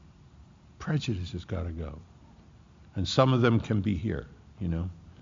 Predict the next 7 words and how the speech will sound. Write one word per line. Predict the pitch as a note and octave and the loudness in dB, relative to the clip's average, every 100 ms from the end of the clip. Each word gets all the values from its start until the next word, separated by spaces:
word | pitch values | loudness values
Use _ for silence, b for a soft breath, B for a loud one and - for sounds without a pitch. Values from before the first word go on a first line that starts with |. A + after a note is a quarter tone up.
| B B B - - - - - - - - - - - - - | B B B -20 -20 -20 -20 -20 -20 -20 -20 -20 -20 -20 -8 2
They're | G#2+ | 4
wrong. | A2 G#2+ F2 F2+ G#2 C3+ F#2 - - - - | 6 6 6 4 2 -2 -8 -16 -20 -20 -4
God | G#2+ G#2+ | 2 4
hasn't | G#2 G2 | 2 0
designed | F#2+ F#2+ G2+ A2 F#2+ | -2 0 2 2 0
them. | F#2 - B B A2+ | -2 -6 B B 0
Look, | F#2 | 0